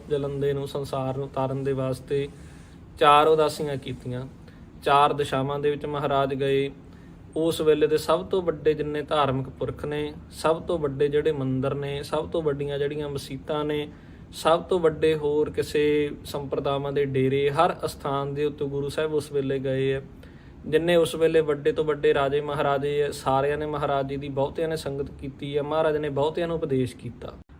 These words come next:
ਇੱਥੋਂ ਤੱਕ ਕਿ ਆਹ ਧਰਤੀ ਦੇ ਉੱਤੇ ਸਾਰਾ ਜਿੰਨਾ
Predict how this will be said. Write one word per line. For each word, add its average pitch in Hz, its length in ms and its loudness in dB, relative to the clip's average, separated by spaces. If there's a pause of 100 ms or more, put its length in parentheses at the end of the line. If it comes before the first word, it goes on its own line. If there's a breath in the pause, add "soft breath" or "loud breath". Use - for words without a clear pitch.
(120)
ਇੱਥੋਂ 175 280 -2
ਤੱਕ 156 240 4 (120)
ਕਿ 160 320 2 (240)
ਆਹ 170 60 0
ਧਰਤੀ 156 440 -4
ਦੇ 160 80 -2
ਉੱਤੇ 160 260 -2
ਸਾਰਾ 151 360 0
ਜਿੰਨਾ 151 540 -2